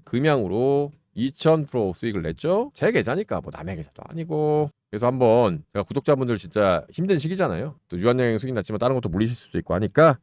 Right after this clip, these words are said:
공일공 사팔팔 하나 육오팔이로 문자 보내셔가지고 꼭 요번 기회에는 큰 수익을 한번 저희랑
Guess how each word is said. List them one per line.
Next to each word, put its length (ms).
공일공 440
사팔팔 400
하나 120
육오팔이로 760
문자 220
보내셔가지고 640
꼭 220
요번 220
기회에는 580
큰 260
수익을 260
한번 260
저희랑 640